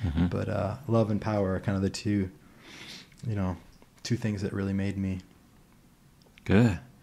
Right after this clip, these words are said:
Speaker 1: I'm gonna read another quote that you've written or said that's really kinda caught my eye. It goes, "Allow everything,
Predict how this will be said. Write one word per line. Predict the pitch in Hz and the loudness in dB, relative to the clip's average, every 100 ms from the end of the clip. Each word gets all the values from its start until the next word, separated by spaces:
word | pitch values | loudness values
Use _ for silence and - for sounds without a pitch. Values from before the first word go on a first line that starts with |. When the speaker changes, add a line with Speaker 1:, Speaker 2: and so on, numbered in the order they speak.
| - - - - - - - - - - - - | -20 -20 -18 -18 -18 -20 -20 -20 -20 -20 -20 0
Speaker 1:
I'm | - | 6
gonna | 135 139 | 8 10
read | 143 | 10
another | 120 127 143 | 10 10 8
quote | 135 143 139 | 8 6 6
that | 123 123 | 2 4
you've | 117 113 | 4 8
written | 123 120 117 | 8 8 8
or | 107 | 6
said | - 123 110 | 6 8 8
that's | 101 98 - - | 6 4 2 -6
really | 82 98 127 110 | 2 6 8 6
kinda | 123 101 | 6 4
caught | - 123 - | 8 6 8
my | 110 110 | 4 6
eye. | 110 98 98 104 - - - - | 8 8 6 4 0 -12 -20 -2
It | 113 107 | 2 6
goes, | 120 113 110 110 110 104 - - - - - - - - - - - - - - | 8 8 8 8 8 4 -2 -8 -16 -20 -20 -20 -20 -18 -12 -10 -10 -14 -16 0
"Allow | - 107 131 151 | 4 8 10 10
everything, | - 151 147 127 113 104 104 107 | 8 8 8 8 8 8 8 6